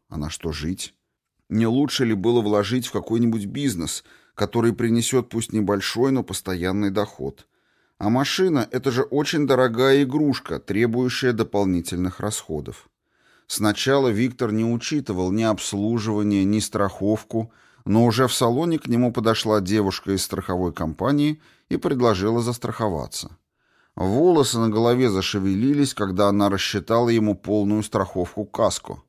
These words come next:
Это были сотни тысяч рублей в год, но, с другой стороны, это была мечта его юности. Мечта купить хорошую, дорогую машину. Виктор пошёл по своему методу, подбросив монетку.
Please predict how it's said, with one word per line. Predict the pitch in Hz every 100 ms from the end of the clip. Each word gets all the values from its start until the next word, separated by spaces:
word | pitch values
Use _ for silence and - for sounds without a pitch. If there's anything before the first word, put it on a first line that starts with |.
| _ _ _ -
Это | 98 104
были | 113 127 127
сотни | - 151 151 151
тысяч | 143 123 113 131 -
рублей | 110 95 98 101
в | 90
год, | 85 73 - - -
но, | 82 82
с |
другой | 78 85 113
стороны, | 143 - 87 80 71 - -
это | - -
была | 98 90
мечта | 95 85 - 85
его | 85 76
юности. | 78 78 76 69 - 57 - _ _ _ _ _ -
Мечта | 98 - 131
купить | 127 113 120 101
хорошую, | 90 85 110 120 117
дорогую | 92 80 78 80 85
машину. | 87 85 - 67 60 67 69 _ _ _ _ _
Виктор | - 90 147 - 135 117
пошёл | 107 - 120 107
по | -
своему | 95 95 92 85 85
методу, | 95 135 135 120 120
подбросив | 120 90 78 85 85 95 -
монетку. | 95 95 69 - - -